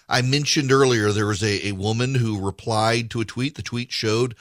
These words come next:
the Ukrainian delegation meeting with the Russians to try to find some, uh, resolution for the war. And she wanted to know, "Where are all the women? Why aren't there women at the table?" As if that freaking matters.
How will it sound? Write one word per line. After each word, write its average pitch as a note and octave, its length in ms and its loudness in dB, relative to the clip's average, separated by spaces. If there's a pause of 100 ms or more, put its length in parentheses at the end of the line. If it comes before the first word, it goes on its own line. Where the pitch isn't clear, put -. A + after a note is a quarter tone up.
(260)
the A2 140 -2
Ukrainian C#3 800 0
delegation B2 840 0 (580)
meeting C3+ 300 2
with C3+ 120 0
the C3 100 2
Russians A#2+ 600 2
to A2+ 100 -6
try B2 180 0
to A2 80 0
find C3 500 0
some, A2+ 420 -2 (280)
uh, A#2 280 4
resolution C3+ 680 2
for C3 160 0
the A2+ 80 2
war. D3+ 540 4 (320)
And A#2 140 -2
she - 100 -2
wanted D#3+ 140 4
to D#3 60 8
know, D3 60 6
"Where A3 160 8
are C4 180 10
all C4+ 100 6
the C4 100 4
women? B3 540 6
Why F3 220 8
aren't B3 180 6
there A#3+ 140 8
women A#3+ 340 8
at A3 120 6
the F#3 80 0
table?" D3+ 520 4 (320)
As D#3+ 240 4
if C4 160 4
that A3+ 160 6
freaking A3 460 4
matters. E3+ 720 4